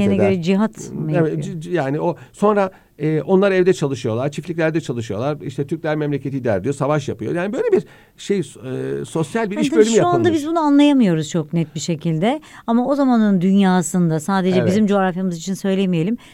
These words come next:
Speaker 1: Köle ticareti büyük bir ticaret.
Speaker 2: Evet.
Speaker 1: Gemiler
Speaker 2: Evet.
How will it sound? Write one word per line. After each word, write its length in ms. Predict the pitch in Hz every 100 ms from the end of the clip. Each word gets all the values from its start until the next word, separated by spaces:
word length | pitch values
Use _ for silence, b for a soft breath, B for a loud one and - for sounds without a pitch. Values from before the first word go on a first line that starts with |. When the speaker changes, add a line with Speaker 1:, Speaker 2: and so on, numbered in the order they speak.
| _
Speaker 1:
Köle 220 | 247 247
ticareti 720 | 240 185 175 160 165 269 247 180
büyük 260 | 220 226
bir 80 | 196
ticaret. 480 | - 151 160 139 208
Speaker 2:
Evet. 100 | - 170
Speaker 1:
Gemiler 460 | 185 202 202 214 254
Speaker 2:
Evet. 120 | 220